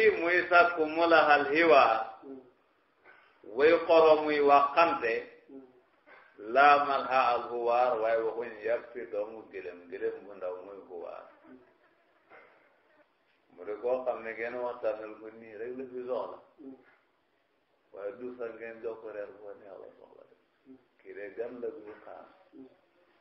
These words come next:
gan guy xaar wa-, waxtaan nag lay xaar dut affaire reere fi la soxla dut affaire lu mu yóbbu aale la soxla lu mu fi déggee la bëgg lu ngeen ko yees muy ko yóbbu aale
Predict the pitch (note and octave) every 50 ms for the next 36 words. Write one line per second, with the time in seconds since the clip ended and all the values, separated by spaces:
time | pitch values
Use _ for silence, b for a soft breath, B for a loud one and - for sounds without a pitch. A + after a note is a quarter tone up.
0 | _ _ _ _ _ _ _ _ _ - A2 A#2+ B2+ A2+ A2 A2+ A#2+ B2+ B2 -
1 | A2 G2 F#2+ G2+ G#2 A#2 B2 - - D3+ C#3 C#3 C#3 - A#2 G#2 G#2 - G#2 A2
2 | A2 G#2+ G#2 G2+ G2 G2+ G2+ _ _ F2+ F2+ F2 E2+ _ _ _ _ - - -
3 | _ _ _ _ _ _ _ _ _ _ _ _ _ _ _ _ _ _ _ _
4 | _ _ _ _ _ _ _ _ G#2 G#2+ B2 B2+ C3+ D3+ E3 D#3+ B2+ A#2 A2+ A#2
5 | A#2 A2+ A2+ A2 G#2+ G#2 G#2+ G#2+ G#2+ G#2 G#2 G2+ G2+ G#2 G#2 G2+ G2+ G2+ G2+ -
6 | - A2 G2+ G2+ G2+ G2+ - - - _ _ _ - B2+ - - _ _ _ _
7 | B2 C3+ C#3 - - - A2 A2 G#2+ G#2+ G#2+ G#2 G#2 G2+ G#2 G#2 G#2 G2+ G2+ G2
8 | F#2+ F#2 - G2+ G2 F#2+ F#2+ F#2+ F#2 F#2 G2+ G2+ - B2 B2 G#2+ F#2+ F2 - -
9 | _ _ - C#3 C3 - _ B2+ C3 C3+ B2+ B2+ B2 B2 B2 A#2 A2+ - - G#2
10 | G2 - - - _ - _ _ _ _ _ _ _ _ _ _ _ _ _ _
11 | _ _ F#2 G#2 A2+ A#2 A2+ A2 A2+ A2+ A2+ G#2+ - G#2+ G#2 G2+ F#2+ F#2 G2 F#2+
12 | F2+ F#2 - - - - -